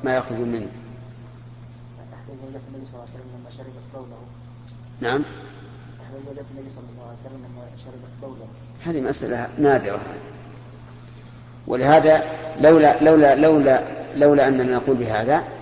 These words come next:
Speaker 1: ما صح أن نستدل على أن المني طاهر بفعل الرسول عليه الصلاة والسلام. إذا لو قلنا أن فضلاته طاهرة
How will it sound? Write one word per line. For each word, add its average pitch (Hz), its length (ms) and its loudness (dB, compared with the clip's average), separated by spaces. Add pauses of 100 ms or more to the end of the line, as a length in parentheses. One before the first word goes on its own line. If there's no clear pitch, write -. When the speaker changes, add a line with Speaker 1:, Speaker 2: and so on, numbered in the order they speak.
(400)
Speaker 1:
ما 220 140 2
صح 180 300 -4
أن 139 180 0
نستدل 123 580 -6 (760)
على 123 260 0
أن 120 160 -6
المني 120 380 -6
طاهر 127 320 -2 (340)
بفعل 123 220 -4
الرسول 117 340 -6
عليه 113 140 -6
الصلاة 104 320 -12
والسلام. - 320 -16 (1200)
إذا 120 280 0
لو 127 120 0
قلنا 143 280 4
أن 131 100 2
فضلاته 135 420 2
طاهرة 127 480 0